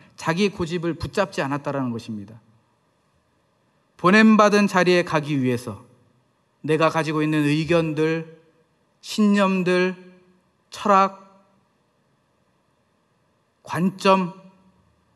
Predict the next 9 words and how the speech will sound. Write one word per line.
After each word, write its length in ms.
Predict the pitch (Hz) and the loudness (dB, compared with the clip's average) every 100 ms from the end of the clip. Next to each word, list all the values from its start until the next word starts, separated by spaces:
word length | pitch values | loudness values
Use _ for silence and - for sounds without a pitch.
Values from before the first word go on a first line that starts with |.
| _ _ _ _ _ _ _ _ _ | _ _ _ _ _ _ _ _ _
복음에 340 | - 139 139 127 | -8 -4 -2 -4
다 100 | - - - - - | -6 -10 -14 -14 -10
양보했습니다. 760 | 143 120 117 117 113 107 98 120 _ _ _ _ _ _ _ _ _ _ _ _ _ _ _ _ _ _ _ _ _ _ _ _ _ _ _ _ _ _ _ _ _ _ _ - | -8 -8 -8 -12 -12 -18 -18 -20 _ _ _ _ _ _ _ _ _ _ _ _ _ _ _ _ _ _ _ _ _ _ _ _ _ _ _ _ _ _ _ _ _ _ _ -18
자기 600 | - 135 156 190 208 196 | -2 0 0 0 0 0
주장이 440 | - 165 170 165 | -4 -2 0 0
우선이 320 | 143 143 135 | -2 -4 -4
아니라 600 | 110 101 104 135 139 104 - _ _ _ _ _ _ _ _ _ _ _ _ _ - | -6 -8 -10 -12 -12 -16 -20 _ _ _ _ _ _ _ _ _ _ _ _ _ -8
복음의 640 | 160 143 175 165 156 151 | -6 -2 -2 -2 -2 -6
승리가 920 | 147 - 220 202 135 139 147 117 98 | -10 -2 0 2 -2 -8 -10 -12 -16